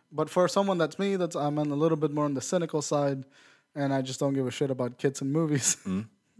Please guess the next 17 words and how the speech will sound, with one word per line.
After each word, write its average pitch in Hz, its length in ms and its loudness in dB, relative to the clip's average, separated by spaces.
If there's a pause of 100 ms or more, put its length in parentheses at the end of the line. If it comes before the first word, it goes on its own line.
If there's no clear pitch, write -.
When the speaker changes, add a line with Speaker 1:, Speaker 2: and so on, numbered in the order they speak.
Speaker 1:
then 139 80 -6 (160)
it's, - 240 -12 (100)
it's, 139 200 -14
it's 127 160 -14
just, 135 220 -8
it's 131 180 -6
a 131 40 -10
solid 120 380 -6
seven. 131 320 -10 (180)
Speaker 2:
Unless 180 180 2
it's 113 60 0
a - 40 0
cartoon 90 320 4
movie. 85 180 0
I 120 60 4
like 127 140 4
Moana. 78 460 2